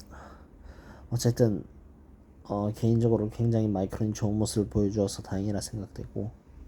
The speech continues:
참고로 마이크론의 경우는, 어, 여러분들도 아시겠지만 모니시 파브라이가 한 구십구점팔 프로 정도의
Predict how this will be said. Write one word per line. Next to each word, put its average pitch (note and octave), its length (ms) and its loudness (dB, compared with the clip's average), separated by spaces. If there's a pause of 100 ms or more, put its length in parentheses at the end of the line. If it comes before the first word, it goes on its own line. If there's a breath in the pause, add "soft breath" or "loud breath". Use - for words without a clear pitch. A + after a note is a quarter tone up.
(480 loud breath)
참고로 C#3+ 320 6
마이크론의 A2+ 480 2
경우는, G#2+ 680 0 (1800 loud breath)
어, - 360 -4 (340 loud breath)
여러분들도 A2+ 520 6
아시겠지만 F#2 800 -4 (1200 loud breath)
모니시 A#2 360 4
파브라이가 G#2+ 500 2
한 G2+ 220 -2
구십구점팔 A2+ 880 0
프로 B2+ 140 0
정도의 G2 520 0